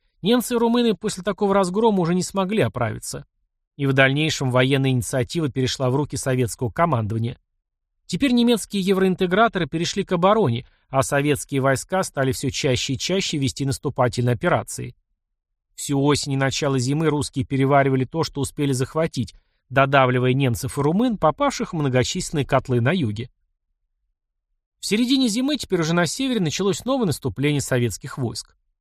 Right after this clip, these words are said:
Конечно, немцы к этой зиме подготовились лучше, чем к предыдущей.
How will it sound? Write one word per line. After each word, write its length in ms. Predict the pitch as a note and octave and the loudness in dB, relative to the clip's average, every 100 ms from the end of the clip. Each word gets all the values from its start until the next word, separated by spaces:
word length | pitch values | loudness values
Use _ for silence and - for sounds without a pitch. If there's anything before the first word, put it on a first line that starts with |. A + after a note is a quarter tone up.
| _ _ _ _ _ | _ _ _ _ _
Конечно, 400 | D3 D3 C3 C#3+ | 2 2 0 0
немцы 360 | D3+ D3+ - | 0 0 -2
к 60 | C3 | -6
этой 200 | C#3 C3+ | -2 0
зиме 260 | C3 D3 D3+ | 0 0 -2
подготовились 640 | C3+ C#3 C#3 D#3 D3 - | 0 0 2 0 -2 -2
лучше, 260 | C#4 - - | -2 -2 -4
чем 180 | B2 | -6
к 60 | A2+ | -4
предыдущей. 640 | C3+ C3 C3 G#2 - C#3+ | 0 2 0 -2 -8 -10